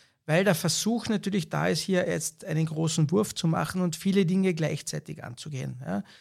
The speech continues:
Also, was ich noch nicht gesagt habe, es ist ja auch mehr Zeit für die Vor- und Nachbereitung. Es wird eine stufenweise Verkleinerung der Gruppen geben.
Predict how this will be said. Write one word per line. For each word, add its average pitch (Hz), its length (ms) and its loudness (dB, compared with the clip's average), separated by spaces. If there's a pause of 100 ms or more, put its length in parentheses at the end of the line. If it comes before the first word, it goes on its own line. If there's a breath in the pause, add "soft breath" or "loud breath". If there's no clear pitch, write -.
(160 soft breath)
Also, 160 220 2 (180)
was 160 160 -2
ich 185 60 4
noch 175 100 8
nicht 180 240 8
gesagt - 460 -6
habe, 151 100 -18 (160)
es - 180 -4
ist 170 140 2
ja 175 120 2
auch 160 180 2
mehr 165 200 6
Zeit 160 380 4
für 160 240 0
die 160 300 2
Vor- 160 300 2
und 156 100 4
Nachbereitung. 143 760 -4
Es 143 200 -4
wird 175 260 0 (300)
eine 160 420 2 (260)
stufenweise 160 960 2
Verkleinerung 156 720 2
der 156 100 0
Gruppen 180 380 -4
geben. 220 400 2